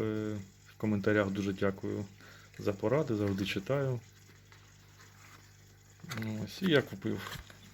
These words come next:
ось такі пігулки. Ось вони в таких пакетиках, типу, український виробник. Так. Ось як, типу, корм для сумів.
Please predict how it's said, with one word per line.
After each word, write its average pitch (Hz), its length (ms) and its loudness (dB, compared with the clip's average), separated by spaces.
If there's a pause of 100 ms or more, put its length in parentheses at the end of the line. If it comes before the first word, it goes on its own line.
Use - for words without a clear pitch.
(140)
ось 98 100 -8
такі - 280 -4
пігулки. 147 520 4 (2000)
Ось 98 220 -4
вони 101 140 0
в - 40 -6
таких - 300 -4
пакетиках, - 560 -2
типу, - 320 -8 (1500)
український 107 500 2
виробник. 135 440 4 (1700)
Так. - 160 -6 (2500)
Ось - 120 -10
як, 107 140 -2
типу, 101 380 -4 (240)
корм 107 260 4
для 101 120 2
сумів. 120 380 0